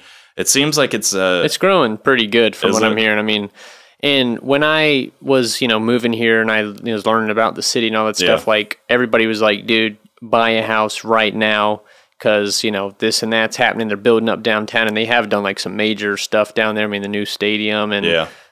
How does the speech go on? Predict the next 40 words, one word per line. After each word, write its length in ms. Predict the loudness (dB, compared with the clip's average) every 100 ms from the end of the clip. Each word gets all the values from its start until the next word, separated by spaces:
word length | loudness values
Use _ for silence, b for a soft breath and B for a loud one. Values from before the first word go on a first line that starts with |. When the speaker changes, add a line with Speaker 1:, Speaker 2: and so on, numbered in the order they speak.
| -12
Speaker 2:
I 40 |
think 200 | -4 -2
they're 80 | -2
building, 260 | 0 0 0
like, 180 | -2 -2
a 40 |
new, 320 | -4 -2 -2
like, 340 | -2 -2 -6 -18 -16
some 180 | -12 -10
kind 180 | -4 -2
of, 200 | -4 -4
like, 280 | -6 -6 -8 -8
uh, 220 | -6 -10 -8
music 400 | -4 -4 -4 -4
venue 360 | -4 -2 -2
arena 560 | -2 -2 0 0 0 0 -2
Speaker 1:
Okay. 280 | 0 -2 -4 _ -6
Speaker 2:
soon, 600 | 0 2 2 0 -4 -10 -6
and, 280 | -2 0 0
um, 380 | -2 -2 -8 -14 _ -4
that 160 | -2
stuff's 300 | 0 -2 -2
gonna 160 | -4 -2
make 380 | 0 0 -2 -20 _ -2
property 300 | 0 2 2
worth 260 | 2 2
more, 280 | -4 -6 -6 0
you 100 | 2
Speaker 1:
Yeah. 80 | 4
Speaker 2:
know? 220 | 2 -2 b b b b -6
Speaker 1:
I 80 | -2
think 220 | 0 2
Speaker 2:
So 80 | 2
Speaker 1:
then 200 | 2 2
the 100 | 0
trick 340 | 2 0 0
would 160 | -4 -2
be 400 | 0 0 -2 -6 B B B _ _ _ _ _ _ _ -8
if 180 | -8 -2
you're, 140 | -2